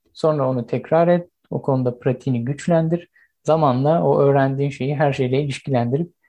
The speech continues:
evrensel eğitim dediğimiz kaliteli bir öğrenim gerçekleştireceksin diyor. Şimdi benim burada üzerine konuşmayı sevdiğim konuya geliyoruz. Çünkü Jacques Tot'un bu söylemi eleştiriliyor. Deniyor ki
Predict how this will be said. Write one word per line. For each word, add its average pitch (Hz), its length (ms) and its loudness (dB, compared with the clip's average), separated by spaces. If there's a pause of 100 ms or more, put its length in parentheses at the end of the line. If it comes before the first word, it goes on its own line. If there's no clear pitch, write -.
(140)
evrensel 135 580 2
eğitim 131 400 0
dediğimiz 123 600 -4 (140)
kaliteli 143 460 -2
bir 202 120 0
öğrenim 139 380 4
gerçekleştireceksin 123 1120 -6
diyor. 139 120 -8 (420)
Şimdi 156 260 2
benim 160 280 4
burada 165 400 0 (380)
üzerine 151 480 2
konuşmayı 156 760 0 (320)
sevdiğim 143 520 2
konuya 151 360 2
geliyoruz. 120 420 -2
Çünkü 156 460 -2 (440)
Jacques 147 320 0
Tot'un 156 340 -2
bu 160 60 0
söylemi 156 640 2 (400)
eleştiriliyor. 147 720 2
Deniyor 147 540 0
ki 160 220 -2